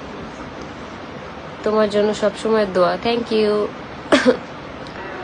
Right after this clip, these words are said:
আচ্ছা আপু, আমার মনে হচ্ছে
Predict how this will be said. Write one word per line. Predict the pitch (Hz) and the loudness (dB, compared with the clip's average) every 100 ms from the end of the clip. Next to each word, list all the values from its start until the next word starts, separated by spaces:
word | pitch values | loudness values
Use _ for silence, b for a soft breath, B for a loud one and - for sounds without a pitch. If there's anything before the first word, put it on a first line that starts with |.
| - - - - - - - - 1077 1077 1077 1077 1077 1077 - - - 932 880 - - - - - - - | -10 -8 -8 -8 -8 -8 -8 -8 -8 -6 -6 -8 -10 -10 -10 -10 -8 -8 -6 -4 -4 -6 -6 -8 -10 -6
আচ্ছা | 214 - 220 | -6 -2 -2
আপু, | 220 | 2
আমার | 220 214 | 2 4
মনে | 208 208 | 4 2
হচ্ছে | 208 220 | 0 -2